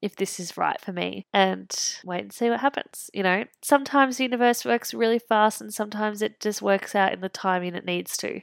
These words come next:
But just surrender to that. Surrender to this whole thing.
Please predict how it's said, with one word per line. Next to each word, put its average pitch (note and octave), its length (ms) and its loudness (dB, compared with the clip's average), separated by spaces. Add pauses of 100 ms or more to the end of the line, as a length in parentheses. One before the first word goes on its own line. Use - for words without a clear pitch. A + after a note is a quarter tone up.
But - 120 -10
just G3+ 240 -2
surrender A#3+ 380 0
to - 160 -4
that. A3+ 320 6 (200)
Surrender G#3+ 360 -2
to C4+ 120 2
this C4 160 2
whole A#3 280 4
thing. G#3+ 420 0